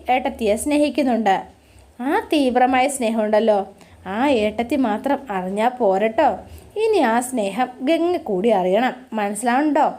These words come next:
നിങ്ങളുടെ സ്നേഹം അവളും കൂടി മനസ്സിലാക്കണം. അതുകൊണ്ട് എന്താടാ പ്രത്യേകിച്ച് ഗുണം?" "എൻ്റെ ശങ്കർ ഭായി, ശങ്കർ ഭായി ഗംഗയെ കാണിക്കാൻ വേണ്ടിയിട്ട്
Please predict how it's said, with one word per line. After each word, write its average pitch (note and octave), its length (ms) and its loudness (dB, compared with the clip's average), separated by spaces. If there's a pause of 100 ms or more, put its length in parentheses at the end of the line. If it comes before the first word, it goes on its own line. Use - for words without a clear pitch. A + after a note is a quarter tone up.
(460)
നിങ്ങളുടെ D4+ 400 4
സ്നേഹം A#3 460 -4 (120)
അവളും A#3 460 0
കൂടി F#3+ 180 0
മനസ്സിലാക്കണം. A3+ 880 0 (680)
അതുകൊണ്ട് F4+ 340 2
എന്താടാ C4+ 300 2
പ്രത്യേകിച്ച് A#3 480 0
ഗുണം?" B3 300 2 (680)
"എൻ്റെ F#4+ 140 -4
ശങ്കർ E4 360 0
ഭായി, D4 380 2 (240)
ശങ്കർ F#4+ 420 2
ഭായി C4 300 2
ഗംഗയെ A#3 760 0
കാണിക്കാൻ A#3+ 420 0
വേണ്ടിയിട്ട് A#3+ 460 0